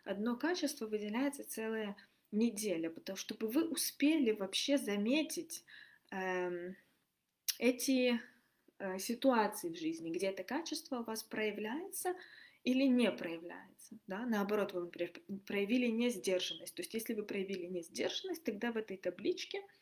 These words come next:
вы отмечаете, что вы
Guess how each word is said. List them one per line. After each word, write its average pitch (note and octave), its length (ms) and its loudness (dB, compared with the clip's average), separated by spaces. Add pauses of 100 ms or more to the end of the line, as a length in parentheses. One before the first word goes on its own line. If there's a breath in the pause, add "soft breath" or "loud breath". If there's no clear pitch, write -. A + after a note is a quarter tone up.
(760 loud breath)
вы C4+ 380 2 (220)
отмечаете, B3+ 960 -2
что F#3+ 260 -6
вы B3+ 720 4